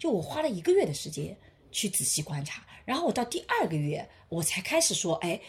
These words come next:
作为我来了以后啊，我作为这个部门的一个，也是个小小的负责人，我有些什么样的建议，再来跟大家讨论。我觉得前面那个是要那个，那如果你不是以这种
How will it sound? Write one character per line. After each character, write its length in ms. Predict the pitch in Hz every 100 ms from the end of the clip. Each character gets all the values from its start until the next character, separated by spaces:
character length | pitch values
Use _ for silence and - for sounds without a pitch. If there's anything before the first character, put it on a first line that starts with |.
| -
作 140 | - 247
为 80 | 220
我 180 | 180
来 180 | 135 123
了 60 | 165
以 140 | 156
后 280 | 143 160 165 - -
啊， 100 | 156
我 160 | 151 143
作 140 | 196
为 100 | 185
这 100 | 190
个 160 | 180 151 - -
部 160 | 240
门 220 | 175 143 151
的 100 | 147
一 100 | 160
个， 240 | 165 156 - -
也 100 | 160
是 140 | 151 160
个 80 |
小 160 | 185 160
小 140 | 185
的 80 | 139
负 160 | 147 196
责 180 | 165 156
人， 180 | 156 156 - -
我 140 | 196
有 160 | 277 156
些 120 | 156
什 120 | -
么 80 | 139
样 80 | 139
的 80 |
建 180 | 139 160
议， 140 | 143 135
再 100 | 165
来 120 | 143
跟 120 | 139
大 80 | 135
家 120 | 135
讨 220 | - -
论。 140 | - 151 - -
我 60 | 202
觉 80 | 311
得 80 | 359
前 220 | 190 165
面 160 | 294
那 100 | 359
个 80 | 196
是 220 | 151 -
要 180 | 143 139 156
那 80 |
个， 60 | 139 - -
那 80 | 277
如 140 | 285
果 120 | 349
你 120 | 196 151
不 160 | -
是 120 | -
以 60 | 233
这 100 | 208
种 220 | 196 139